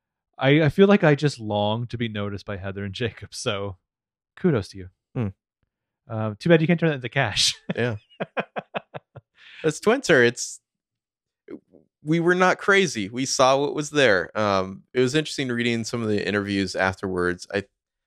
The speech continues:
Speaker 2: think it was the Elle one where it was, like, an interview with Troyan, but I think they either had a quote from Marlene or, uh, Troyan was talking about Marlene and how, like,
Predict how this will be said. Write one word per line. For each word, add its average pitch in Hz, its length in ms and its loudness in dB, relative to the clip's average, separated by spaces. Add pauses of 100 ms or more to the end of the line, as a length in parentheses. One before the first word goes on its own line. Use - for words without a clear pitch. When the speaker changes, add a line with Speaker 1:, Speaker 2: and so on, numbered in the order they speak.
(140)
Speaker 2:
think 214 140 -2
it 226 40 0
was 196 180 0
the - 220 -8
Elle 123 280 4
one 101 400 -2
where 95 480 2
it 107 80 -4
was, 107 240 -6
like, 107 200 0
an 110 100 -6
interview 131 280 0
with 107 120 -4
Troyan, 110 420 0
but 101 80 2
I - 20 0
think 98 160 -10
they 101 140 0
either 98 160 0
had 95 160 0
a - 40 -6
quote 113 360 -2
from 113 120 -6
Marlene 107 480 0
or, 92 320 -2 (300)
uh, 90 300 -4
Troyan 98 240 -4
was 92 100 -6
talking 101 280 -4
about 92 180 -2
Marlene 95 420 -2 (380)
and 101 100 0
how, 101 240 4
like, 95 400 -2